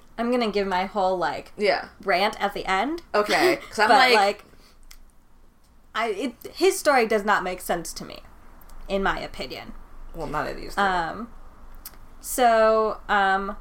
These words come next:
Speaker 1: with his knife broken, he then found a shotgun and shotgun shells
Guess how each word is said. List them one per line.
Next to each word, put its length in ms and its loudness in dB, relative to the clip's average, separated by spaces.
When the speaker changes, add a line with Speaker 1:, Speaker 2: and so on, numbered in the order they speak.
Speaker 1:
with 140 0
his 140 -4
knife 260 -2
broken, 320 2
he 120 -2
then 200 0
found 260 0
a 40 -4
shotgun 560 0
and 180 -6
shotgun 380 -4
shells 500 -8